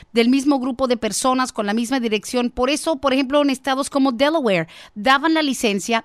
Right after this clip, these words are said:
iba la gente abusando de que, bueno, me van a prestar una dirección, me van a prestar unos papeles y pa' acá y pa' allá. Y por eso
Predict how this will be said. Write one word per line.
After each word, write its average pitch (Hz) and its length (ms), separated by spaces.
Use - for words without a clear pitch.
iba 269 240
la 320 80
gente 254 540
abusando 269 760
de 247 140
que, 233 100
bueno, 302 280
me 233 180
van 247 160
a 262 80
prestar 233 320
una 226 160
dirección, 311 580
me 285 80
van 233 160
a 240 140
prestar 247 380
unos 214 180
papeles 320 600
y 233 140
pa' 208 140
acá 226 160
y 233 60
pa' 226 120
allá. 294 320
Y 254 100
por 262 220
eso 339 280